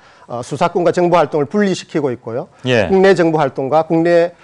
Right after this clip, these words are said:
Speaker 1: 국외 정보 활동 분리시키고 있어서 이 점을
Speaker 2: 오늘
Speaker 1: 근본적으로
Speaker 2: 그 문제는
Speaker 1: 개혁해야 될 것으로
Speaker 2: 수-, 예,
Speaker 1: 생각하고
Speaker 2: 수사권은
Speaker 1: 있습니다.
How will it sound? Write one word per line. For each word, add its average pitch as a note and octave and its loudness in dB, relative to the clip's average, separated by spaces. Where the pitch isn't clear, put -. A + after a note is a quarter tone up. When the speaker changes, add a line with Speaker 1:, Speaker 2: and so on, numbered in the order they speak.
Speaker 1:
국외 F#3 4
정보 D3+ 0
활동 C#3 -4
분리시키고 E3 -4
있어서 A#2+ -6
이 D#3+ -4
점을 D#3+ 2
Speaker 2:
오늘 C#3 -4
Speaker 1:
근본적으로 D#3 2
Speaker 2:
그 D#3 4
문제는 F3 6
Speaker 1:
개혁해야 D3+ 0
될 B2+ -2
것으로 C3+ -6
Speaker 2:
수-, C#3 4
예, B2+ 4
Speaker 1:
생각하고 A#2+ -2
Speaker 2:
수사권은 E3 2
Speaker 1:
있습니다. D#3 -2